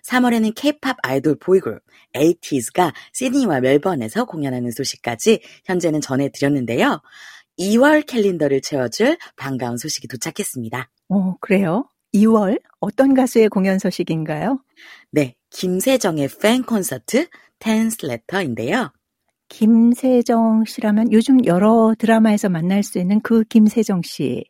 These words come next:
Speaker 2: 맞나요?
Speaker 1: 네, 맞습니다. 김세정은 이천십육 년 엠넷의 오디션 프로그램이죠. 프로듀스 원오원에서 프로젝트 걸그룹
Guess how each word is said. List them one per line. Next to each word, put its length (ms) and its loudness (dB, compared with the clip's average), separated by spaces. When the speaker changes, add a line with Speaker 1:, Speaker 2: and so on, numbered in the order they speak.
Speaker 2:
맞나요? 480 -4
Speaker 1:
네, 200 -4
맞습니다. 600 -4
김세정은 720 0
이천십육 600 0
년 280 0
엠넷의 480 0
오디션 360 0
프로그램이죠. 640 -6
프로듀스 540 -2
원오원에서 760 -4
프로젝트 480 -6
걸그룹 600 -2